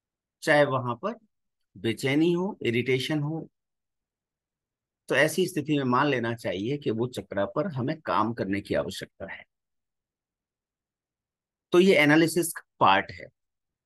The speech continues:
मैं आपको दो मिनट का समय देता हूं, आप ये analysis करने की कोशिश करें कि आपका root चक्रा इस वक्त कैसी स्थिति में है। अगर कमल का पुष्प आपको खिला हुआ महसूस हो रहा है तो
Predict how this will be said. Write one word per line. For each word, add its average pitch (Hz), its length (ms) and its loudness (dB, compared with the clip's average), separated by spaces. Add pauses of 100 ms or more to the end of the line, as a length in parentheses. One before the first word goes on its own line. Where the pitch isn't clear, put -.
(2250)
मैं 123 140 2
आपको 120 340 0
दो 117 200 -4
मिनट 120 200 -6
का 127 100 -10
समय 127 320 -6
देता 107 300 -4
हूं, 131 220 -6 (460)
आप 120 220 0
ये 131 80 2
analysis 139 520 -2
करने 127 240 -2
की 117 120 -6
कोशिश 113 360 -6
करें 135 300 -2
कि 143 100 -8
आपका 120 580 -2
root 110 280 -4
चक्रा 104 420 -4
इस 123 240 -8
वक्त 147 200 -4
कैसी 101 320 -2
स्थिति 104 340 -8
में 151 140 -2
है। 160 180 -2 (1700)
अगर 107 200 0
कमल 120 340 2
का 127 140 0
पुष्प 135 300 -4
आपको 110 240 0
खिला 120 240 -2
हुआ 131 220 2
महसूस 139 440 -4
हो 147 80 2
रहा 139 160 -2
है 156 160 -4
तो 160 100 -18